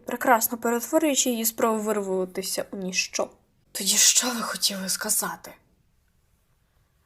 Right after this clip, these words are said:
Вони обидва тяжко дихали, очі обох розвідників зустрілися.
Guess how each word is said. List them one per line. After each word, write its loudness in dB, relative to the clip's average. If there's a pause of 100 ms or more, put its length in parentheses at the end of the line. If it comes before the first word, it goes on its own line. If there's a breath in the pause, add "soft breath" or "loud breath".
(100)
Вони 0
обидва -2
тяжко 0
дихали, -2 (240)
очі -4
обох -2
розвідників -4
зустрілися. -6